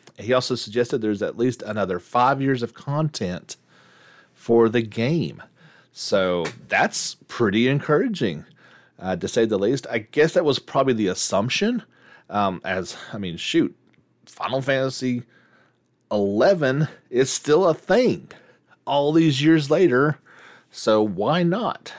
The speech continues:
have it still going on, especially with, I'd have to imagine at some point it's going to, you know, continue on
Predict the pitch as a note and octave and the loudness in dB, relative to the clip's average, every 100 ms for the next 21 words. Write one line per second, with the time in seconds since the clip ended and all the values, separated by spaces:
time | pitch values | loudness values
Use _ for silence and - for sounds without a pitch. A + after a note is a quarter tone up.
0 | - - F#2 E2+ F2 - G2 F#2+ F2+ F#2+ | -12 -6 -6 -4 -8 -8 -6 -6 -4 -6
1 | F#2 F2+ G#2 A2 - A#2 A#2+ B2 G#2+ - | -4 -2 -2 -4 -2 -2 0 0 0 -2
2 | - - _ _ - - - - B2+ D#3 | -16 -18 _ _ -20 -20 -10 -2 2 2
3 | C#3+ C3 A2 G2+ - B2 B2+ B2+ C3 A2+ | 2 2 0 -2 -2 0 0 0 -2 -2
4 | G#2 G#2+ - F2+ E2+ D#2+ - E2+ D#2+ - | -2 -6 -4 -6 -6 -8 -10 -10 -12 -14
5 | - - G#2 F#2+ D#2+ E2+ D#2+ | -14 -6 -4 -4 -6 -6 -10